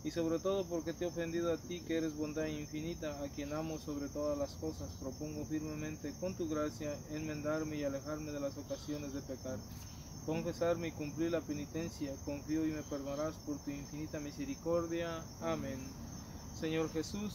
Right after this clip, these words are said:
tú que conoces nuestros pensamientos, nuestros actos, nues-,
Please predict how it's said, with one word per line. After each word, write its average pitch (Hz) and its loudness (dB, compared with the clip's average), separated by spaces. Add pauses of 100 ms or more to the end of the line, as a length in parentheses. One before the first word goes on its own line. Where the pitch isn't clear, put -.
tú 175 0
que 170 2
conoces 160 2
nuestros 147 0
pensamientos, 151 0
nuestros 143 -4
actos, 156 2 (1300)
nues-, 160 2